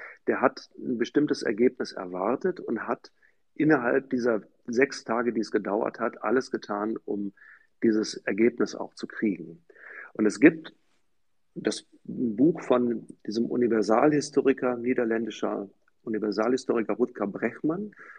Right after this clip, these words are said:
von vor zwei Jahren, Im Grunde gut, Humankind.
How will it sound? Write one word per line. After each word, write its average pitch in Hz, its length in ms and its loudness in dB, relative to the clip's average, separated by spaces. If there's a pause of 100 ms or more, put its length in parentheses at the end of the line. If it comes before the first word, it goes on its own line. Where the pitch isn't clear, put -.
(140)
von 113 180 2
vor 107 200 0
zwei 98 280 0
Jahren, 110 320 -2
Im 110 180 0
Grunde 123 340 6
gut, 95 340 -2
Humankind. 95 760 0